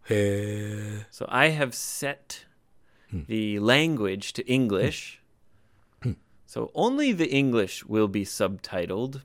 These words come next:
Speaker 2: but you
Speaker 1: うん。
Speaker 2: don't really need the Japanese to be
Speaker 1: まあまあまあまあ、
Speaker 2: subtitled.
Speaker 1: まあ、まあ、でも日本語を勉強してる海-、海外の方もいらっしゃいますが、とりあえずはね、英語だけの、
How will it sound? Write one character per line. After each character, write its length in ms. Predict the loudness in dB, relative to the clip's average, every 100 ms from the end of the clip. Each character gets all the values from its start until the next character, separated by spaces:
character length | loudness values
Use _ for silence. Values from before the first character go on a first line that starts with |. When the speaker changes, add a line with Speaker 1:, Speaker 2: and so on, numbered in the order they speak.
| -4
Speaker 2:
but 240 | -4 -4 -20 -20 -20 -20 -20 _ _
you 120 | 4
Speaker 1:
う 20 |
ん。 40 | 4
Speaker 2:
don't 140 | 4
really 320 | 4 4 4
need 300 | 2 0 0
the 80 | -6
Japanese 760 | -2 0 0 -2 -8 -6 -8 -6
to 140 | -4
be 220 | -4 -6 -6 4
Speaker 1:
ま 120 | 4
あ 40 | 6
ま 100 | 4
あ 20 |
ま 80 | 2
あ 40 |
ま 60 | -2
あ、 20 |
Speaker 2:
subtitled. 40 | -2
Speaker 1:
ま 100 | -4
あ、 40 |
ま 200 | -4 -2
あ、 20 | -2
で 60 |
も 80 | 2
日 100 | 4
本 200 | 6 8
語 80 | 6
を 20 |
勉 180 | 6 6
強 140 | 4
し 60 | 2
て 100 | 2
る 60 | 2
海-、 180 | 0 0 0
海 140 | 2
外 100 | 2
の 80 | 0
方 200 | -6 -8
も 80 | -6
い 40 |
ら 60 | -6
っ 40 |
し 120 | -4 -4
ゃ 40 |
い 40 |
ま 240 | -4 0 0
す 200 | 0 -4
が、 240 | -8 -12 -16 4
と 80 |
り 80 | 8
あ 20 |
え 20 | 8
ず 60 |
は 60 | 6
ね、 120 | 2
英 160 | 2 4
語 120 | 6
だ 140 | 4 4
け 120 | 4
の、 160 | 2